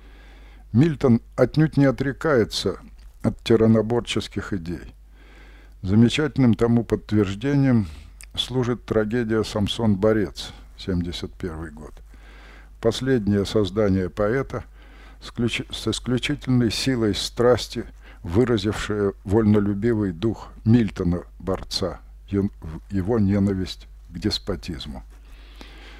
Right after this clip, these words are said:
Трагедия о Самсоне в измес-, в известной мере автобиографична. Как и Мильтон, его герой, слепой,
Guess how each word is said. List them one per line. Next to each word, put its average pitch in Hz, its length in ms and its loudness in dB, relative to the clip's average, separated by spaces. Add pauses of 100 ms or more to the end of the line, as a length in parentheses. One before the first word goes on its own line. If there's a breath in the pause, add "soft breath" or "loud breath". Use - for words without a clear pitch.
(640 loud breath)
Трагедия 131 540 2
о 117 80 4
Самсоне 123 640 4 (280)
в 110 140 4
измес-, 135 480 2
в 110 140 0
известной 123 440 0
мере 127 400 6
автобиографична. 113 1300 -2 (760 loud breath)
Как 127 200 4
и 139 60 2
Мильтон, 127 480 4
его 117 280 2
герой, 117 500 2 (1200 loud breath)
слепой, 120 640 2